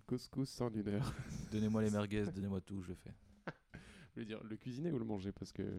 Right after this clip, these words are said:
Speaker 2: Les deux.
Speaker 1: Ah oui, le cuisiner et manger en une heure, ok, il faut être efficace. Euh, je suis vraiment très attaché à la qualité du son, du coup je pourrais nous écouter parler pendant des heures.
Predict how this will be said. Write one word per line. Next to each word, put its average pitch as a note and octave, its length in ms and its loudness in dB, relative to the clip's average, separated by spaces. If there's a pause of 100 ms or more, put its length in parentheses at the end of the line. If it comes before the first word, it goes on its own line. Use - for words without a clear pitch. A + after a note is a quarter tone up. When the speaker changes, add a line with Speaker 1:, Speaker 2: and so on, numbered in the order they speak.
(380)
Speaker 2:
Les F#2 120 0
deux. F#2 140 -2 (380)
Speaker 1:
Ah A2 140 4
oui, G#2+ 140 2 (240)
le G#2 80 -10
cuisiner G2+ 380 -8
et G2+ 60 -6
manger G2 260 -6
en F#2+ 100 -4
une F2+ 140 -6
heure, G#2 160 -6
ok, D#2+ 160 -12
il G2 60 -10
faut - 160 -10
être - 160 -8
efficace. - 360 -12 (640)
Euh, A2+ 360 8
je G#2+ 160 0
suis A#2 320 -4
vraiment B2 260 0
très C3+ 300 0
attaché A#2+ 480 -2
à G#2+ 80 0
la A2 100 2
qualité A2+ 340 -2
du G#2 140 -6
son, C#3+ 240 -4
du A2 160 -2
coup C3 140 2
je A2+ 120 -4
pourrais G#2+ 440 -4 (120)
nous G#2+ 300 0
écouter - 260 2
parler A2 280 -4
pendant G2+ 240 -4
des G2+ 180 -4
heures. B2 160 -2